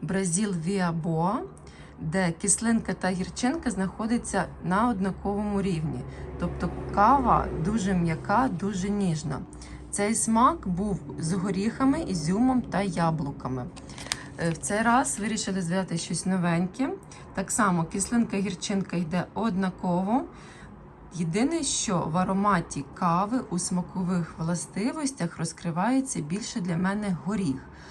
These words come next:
Хоча, мені здається, для кожної людини смак, можливо, і може відрізнятися.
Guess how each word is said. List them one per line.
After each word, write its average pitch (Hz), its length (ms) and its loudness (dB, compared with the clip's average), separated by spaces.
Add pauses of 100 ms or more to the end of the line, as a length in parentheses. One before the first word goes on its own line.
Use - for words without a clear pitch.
(200)
Хоча, 277 760 0
мені 220 260 4
здається, 196 400 -2
для 175 160 0
кожної 190 600 0
людини 175 720 0 (300)
смак, 202 560 2
можливо, 185 520 0
і 190 240 -2
може 196 360 0
відрізнятися. 180 1000 -2